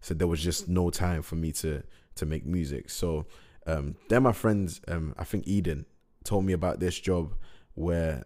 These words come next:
um, it was Amazon. It was eight o'clock till two o'clock, um, basically. And all you have to do is just, it, it's quite a lot of manual labor. The reason why that was so perfect for me was,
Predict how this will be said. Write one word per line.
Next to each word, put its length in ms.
um, 340
it 60
was 160
Amazon. 600
It 80
was 320
eight 140
o'clock 420
till 460
two 260
o'clock, 420
um, 160
basically. 640
And 480
all 160
you 100
have 200
to 80
do 180
is 160
just, 420
it, 180
it's 100
quite 220
a 40
lot 120
of 80
manual 360
labor. 380
The 80
reason 420
why 200
that 140
was 140
so 160
perfect 460
for 100
me 220
was, 460